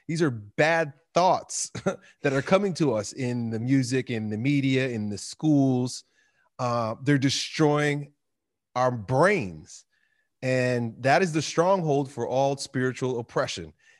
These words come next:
is the thought world. And we got some bad thoughts. We got some wrong thinking. And, uh, it, we're becoming intellectually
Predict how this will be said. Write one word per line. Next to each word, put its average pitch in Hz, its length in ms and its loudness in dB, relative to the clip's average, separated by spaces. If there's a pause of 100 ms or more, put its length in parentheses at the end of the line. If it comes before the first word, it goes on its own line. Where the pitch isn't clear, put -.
(140)
is 131 260 -2
the 107 140 -4
thought 120 580 -2
world. 92 480 -8 (380)
And 120 440 -4
we 131 120 -2
got 185 240 2
some 120 240 -4 (100)
bad 127 300 2
thoughts. 151 460 0 (260)
We 127 40 -10
got 127 160 -6
some 113 260 -6
wrong 135 380 0
thinking. 127 540 -4 (340)
And, 110 500 -4 (540)
uh, 104 500 -6 (440)
it, 147 180 -14 (1400)
we're 143 600 0
becoming 143 600 -2
intellectually 143 680 0